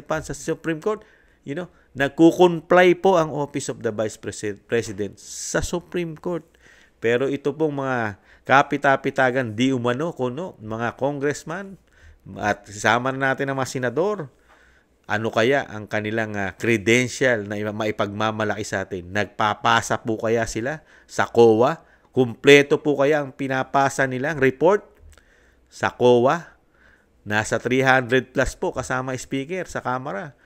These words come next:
At dalawampu, dalawampu't apat po, mga katambay, ang, ah, mga senador. Kaya abangan po natin, kaabang-abang po ang, ah, pahayag ng ating Vice President.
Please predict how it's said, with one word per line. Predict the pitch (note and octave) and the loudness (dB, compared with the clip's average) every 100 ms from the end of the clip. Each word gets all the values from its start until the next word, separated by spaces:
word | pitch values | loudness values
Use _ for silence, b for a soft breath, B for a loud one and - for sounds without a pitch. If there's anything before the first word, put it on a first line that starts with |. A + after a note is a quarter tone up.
| b b b | b b b
At | G2+ E2+ | -6 0
dalawampu, | G2+ G#2+ A#2 A2 A#2+ A#2 - F#2+ | 2 4 4 2 -4 -4 -8 0
dalawampu't | G#2 A2+ A2+ A#2+ - - | 2 4 0 -4 -6 -2
apat | A#2 - B2 - | -2 0 -4 -4
po, | D3 G2+ | -8 -8
mga | G#2+ A2 | -10 -10
katambay, | - A2+ A2+ C3 G#2 _ b b b - | -10 -10 -10 -16 -18 _ b b b -6
ang, | G2+ G2+ G2+ | -4 -4 -4
ah, | G2 F#2 F2 E2+ _ - | -4 -4 -8 -14 _ -20
mga | F#2+ G2 G2 | -10 -6 -6
senador. | - F#2 E2 E2+ D#2+ D#2 _ - _ _ _ - - - - | -6 -8 -8 -8 -10 -16 _ -20 _ _ _ -20 -20 -12 -2
Kaya | G#2+ A2 | 2 4
abangan | A2+ A#2 B2+ C3+ | 4 4 4 2
po | C#3+ C3+ | 0 0
natin, | C3 C#3+ A2 G2 b b b | 0 -2 -8 -12 b b b
kaabang-abang | B2 B2 B2+ D#3 D3+ C3+ C#3+ - | 0 4 6 8 6 4 2 0
po | E3 - - b b A#2 | -4 -4 -14 b b -2
ang, | A#2+ | -2
ah, | A#2 A2+ A2 | 0 0 0
pahayag | A2 A2 C#3 C3 | 0 2 2 2
ng | A2 G#2+ A2 | -2 -4 -4
ating | A2 G2 | -6 -6
Vice | F#2+ G2 - | -6 -6 -6
President. | G2+ F#2+ G#2 A2 | -8 -6 -6 -6